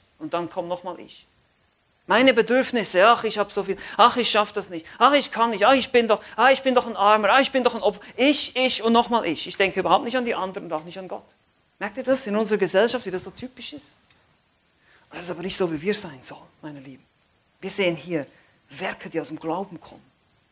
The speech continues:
Wir sehen Bemühungen der Liebe bei diesen Leuten hier. Kein Konsumdenken.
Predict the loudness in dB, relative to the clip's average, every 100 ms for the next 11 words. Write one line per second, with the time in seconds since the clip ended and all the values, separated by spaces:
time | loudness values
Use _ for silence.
0 | _ -12 -6 -6 -4 -4 0 2 2 2
1 | -4 -8 -12 -16 -20 _ _ _ _ -10
2 | -10 -14 -18 -20 -20 -20 -20 _ _ _
3 | _ _ _ _ _ _ _ _ _ _
4 | _ _ -8 -6 -6 -10 -10 -8 -6 -8
5 | -12 -20